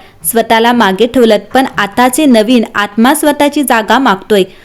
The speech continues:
हा आत्मिक बदल कधी कधी एकटेपणासारखा वाटेल, कधी असं वाटेल माझ्यासारखा कोणीच मला समजत नाही. पण हाच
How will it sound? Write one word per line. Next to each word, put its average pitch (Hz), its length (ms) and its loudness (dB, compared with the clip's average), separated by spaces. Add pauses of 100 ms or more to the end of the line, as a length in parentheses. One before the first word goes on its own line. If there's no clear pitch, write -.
(240)
हा 233 140 0
आत्मिक 214 520 -2
बदल 240 340 2
कधी 220 280 0
कधी 233 180 2
एकटेपणासारखा 240 920 0
वाटेल, 214 420 0
कधी 240 180 0
असं 285 320 0
वाटेल 254 340 0
माझ्यासारखा 254 680 0
कोणीच 285 440 2
मला 285 220 2
समजत 226 440 -2
नाही. 202 220 0 (440)
पण 220 140 2
हाच 208 320 -2